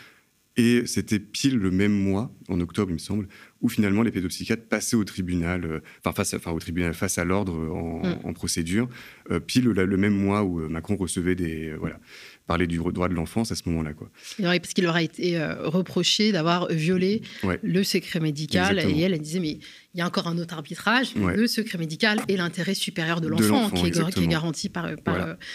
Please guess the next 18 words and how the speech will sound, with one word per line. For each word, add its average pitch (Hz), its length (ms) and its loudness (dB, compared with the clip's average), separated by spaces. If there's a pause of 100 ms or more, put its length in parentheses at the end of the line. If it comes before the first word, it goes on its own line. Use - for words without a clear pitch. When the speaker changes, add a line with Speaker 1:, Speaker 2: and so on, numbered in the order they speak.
(720)
Speaker 2:
par 240 120 6
la 202 100 4
Convention 180 380 0
internationale 185 500 2
des 175 80 -2
droits 165 160 2
de 170 80 0
l'enfant. 170 300 -2
Speaker 1:
Exactement. 175 320 0
Speaker 2:
Voilà, 165 120 -2
c'est 170 80 -6
quand 196 120 -2
même 190 100 -2
assez 180 180 -8
incroyable. 170 500 -4
Speaker 1:
Ouais, - 60 -2
ouais. 175 80 0
Speaker 2:
Euh, - 500 -4